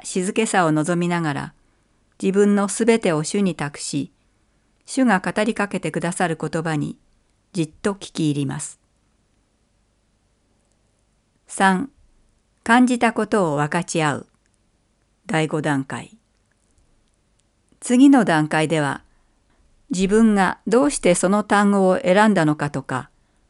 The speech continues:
沈黙の時間に自分の心に響いたことなどについての個人的な分かち合いをします。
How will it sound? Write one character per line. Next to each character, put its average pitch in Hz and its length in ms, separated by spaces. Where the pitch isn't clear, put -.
沈 233 220
黙 226 220
の 202 160
時 190 140
間 190 240
に 170 240
自 190 140
分 233 240
の 233 140
心 240 420
に 165 120
響 190 320
い 214 60
た 160 140
こ 190 100
と 175 140
な 165 100
ど 151 140
に 143 120
つ 165 120
い 160 100
て 156 100
の 156 220
個 180 140
人 208 240
的 226 220
な 202 120
分 170 120
か 185 160
ち 180 140
合 165 80
い 160 60
を 151 80
し - 160
ま 139 140
す。 - 220